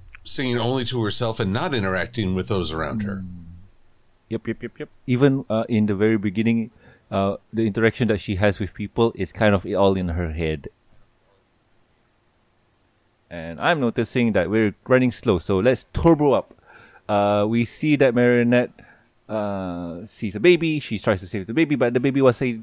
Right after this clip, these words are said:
Speaker 2: decoy. Uh, the villain comes, uh, comes in front saying, "Ah, yes, Ladybug and Cat Noir, hand over your miraculous to me, or we'll destroy the city." Ha, ha, ha, ha, ha, ha, ha.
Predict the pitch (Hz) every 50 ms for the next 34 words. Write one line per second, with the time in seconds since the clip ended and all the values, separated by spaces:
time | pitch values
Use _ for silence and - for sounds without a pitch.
0 | - - 143 135 117 - - - 107 92 85 82 78 - _ _ _ _ _ -
1 | - 101 98 95 92 92 92 92 90 98 101 135 151 151 147 135 131 - 123 110
2 | 104 - - - - - - - _ _ _ _ _ _ _ _ _ _ _ _
3 | _ - - 52 50 50 50 50 50 50 - - - - - _ _ - - 101
4 | 90 - - 110 - - 147 156 165 156 - - 131 123 123 127 117 113 - -
5 | - - - _ - 127 151 165 151 135 151 180 175 143 117 - - 143 151 165
6 | 151 151 135 147 131 98 135 139 139 139 135 135 135 131 127 - 147 139 131 131
7 | 131 127 120 117 107 101 95 92 87 - - - - - - 156 170 175 160 156
8 | 160 160 160 139 151 151 147 139 147 147 139 139 139 139 143 139 135 - 139 131
9 | 117 - - - 123 117 113 127 127 120 110 104 101 98 95 - - 123 135 135
10 | 127 120 120 151 156 143 131 120 123 113 - - - 117 120 117 110 104 92 92
11 | 104 104 101 104 101 98 95 92 - - 139 127 - 117 107 101 92 90 87 82
12 | 82 78 78 95 120 117 113 107 101 98 98 95 87 85 107 123 120 110 107 101
13 | 98 92 92 90 92 95 90 85 78 78